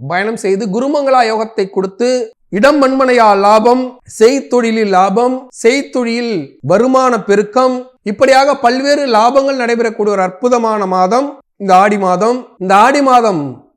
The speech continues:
பதினாறாம் தேதி சுக்கிர பகவான் உங்களுடைய ராசிக்கு ஐந்தாம் இடத்துல சூரியன் மனையேறி அமர்வார். கணவன் மனைவி உறவில் சில சிக்கல்கள் வருவதற்கு வாய்ப்பு இருக்கு. அதே மாதிரி சில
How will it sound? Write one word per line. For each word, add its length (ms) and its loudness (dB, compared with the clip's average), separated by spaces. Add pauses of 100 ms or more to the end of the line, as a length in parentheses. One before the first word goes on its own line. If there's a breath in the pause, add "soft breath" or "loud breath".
(120)
பதினாறாம் 500 2
தேதி 260 0 (380)
சுக்கிர 260 -2 (100)
பகவான் 460 0 (240)
உங்களுடைய 340 2
ராசிக்கு 460 0
ஐந்தாம் 380 0
இடத்துல 260 -4 (540)
சூரியன் 360 -2
மனையேறி 380 0
அமர்வார். 520 0 (220)
கணவன் 380 0
மனைவி 320 -2
உறவில் 340 0
சில 180 -2
சிக்கல்கள் 480 -2
வருவதற்கு 480 -4
வாய்ப்பு 340 -4
இருக்கு. 280 -4 (400)
அதே 160 -2
மாதிரி 200 0
சில 120 0